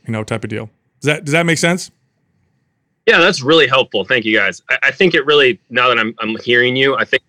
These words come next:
Speaker 2: mental block for me has always been that I've been so honed in on a program. So I feel that, that not following one so specific will just lead to, like, muscle falling off my body.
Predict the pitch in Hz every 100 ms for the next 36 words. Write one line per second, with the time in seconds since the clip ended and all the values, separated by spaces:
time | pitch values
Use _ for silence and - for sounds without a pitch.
0 | - 110 110 113 104 104 104 - 113 113
1 | 107 104 104 98 95 101 98 98 95 92
2 | 104 101 98 - 104 95 - 107 98 98
3 | 104 104 - 113 107 113 107 - 101 92
4 | - 110 - - 95 90 - _ _ -
5 | 101 98 113 110 - 110 104 101 98 98
6 | 92 107 95 101 - 101 113 110 104 95
7 | 101 - 104 95 - 101 95 92 - 101
8 | 98 98 90 104 95 107 95 95 95 -
9 | 101 87 98 92 95 92